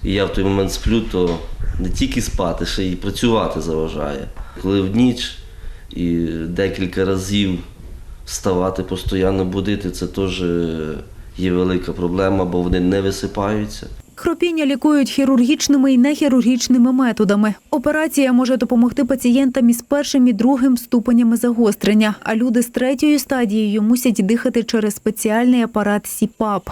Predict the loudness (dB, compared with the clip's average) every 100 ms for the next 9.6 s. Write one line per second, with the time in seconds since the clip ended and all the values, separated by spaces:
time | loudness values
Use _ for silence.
0 | -2 0 2 2 0 0 2 2 4 2
1 | 2 0 -2 -2 0 -2 0 2 2 0
2 | 0 0 0 -2 -2 0 2 2 0 2
3 | 2 2 4 2 2 2 2 0 0 -2
4 | 0 0 2 2 2 2 2 2 0 0
5 | 0 2 0 -2 -4 -2 0 2 2 2
6 | 2 4 4 2 2 4 2 2 2 2
7 | 2 0 -2 -2 0 0 2 0 2 2
8 | 0 0 0 2 2 0 2 0 2 0
9 | 2 2 2 2 2